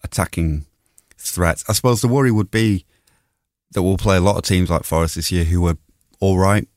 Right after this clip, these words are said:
um, and they'll play against us like relegation threatened teams. Get everybody behind the ball, defend deep,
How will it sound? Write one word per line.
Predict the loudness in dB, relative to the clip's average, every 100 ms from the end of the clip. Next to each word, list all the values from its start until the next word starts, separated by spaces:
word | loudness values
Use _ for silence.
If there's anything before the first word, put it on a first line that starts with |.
| _ _ _ -6
um, | -2 0 0 0
and | 0 0
they'll | 0 0 2 -2 -4
play | -6 -2 0 0 -2 -8 _ _ -10
against | -4 -2 -2 -6
us | -6 -6 -8 -6
like | -6 -6
relegation | -4 -4 -2 -4 -4 -6
threatened | -6 -8 -8 -8
teams. | -6 -6 -8 -14 -20 _ _ _ -6
Get | -4
everybody | -4 -4 -6 -4
behind | -2 -2
the | -4
ball, | -2 0 0 -2
defend | -4 -6 -2 -2 -4
deep, | -4 -4 -4